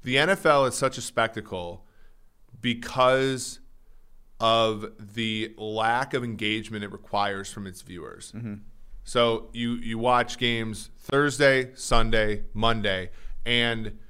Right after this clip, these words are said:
Speaker 1: and basically that's all you have to do to be a well-engaged fan. You start decentralizing some of that stuff,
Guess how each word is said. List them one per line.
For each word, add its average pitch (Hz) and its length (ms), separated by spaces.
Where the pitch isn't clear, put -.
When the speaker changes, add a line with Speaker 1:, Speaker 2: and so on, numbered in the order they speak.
Speaker 1:
and 117 240
basically 117 960
that's 120 380
all 123 200
you 139 140
have 139 120
to 120 100
do 113 260
to 110 160
be 107 180
a 107 80
well-engaged 104 840
fan. 90 380
You 139 140
start 196 340
decentralizing 147 1040
some 156 220
of 151 60
that 160 200
stuff, 160 480